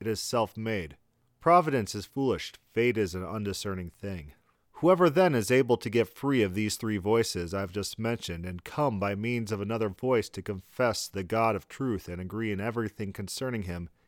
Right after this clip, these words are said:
he is immortal, dwelling in the midst of mortal men. He who is ineffable, no principle knew him, no authority, no subjugation, nor any creature from the foundation of the world except he alone.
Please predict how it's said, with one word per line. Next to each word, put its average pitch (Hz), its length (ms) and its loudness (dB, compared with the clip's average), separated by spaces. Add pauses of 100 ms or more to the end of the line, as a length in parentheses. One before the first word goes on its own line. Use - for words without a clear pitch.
(100)
he 180 240 0
is 143 160 2
immortal, 131 420 2
dwelling 104 460 0
in 92 100 -4
the 92 80 -4
midst 98 300 -6
of 85 80 -8
mortal 90 300 -4
men. 87 400 -8 (440)
He 196 280 -2
who 175 180 4
is 151 100 2
ineffable, 117 800 0 (100)
no 123 220 0
principle 139 500 -2
knew 123 240 -2
him, 82 320 -6
no 104 220 -4
authority, 104 580 0
no 92 140 -8
subjugation, 95 880 -2
nor 104 200 -2
any 123 140 -2
creature 127 480 -4
from 95 160 -8
the 92 80 -6
foundation 98 540 -4
of 95 40 -6
the 95 80 -4
world 95 360 -2
except - 360 -10
he 107 140 -8
alone. 92 480 -4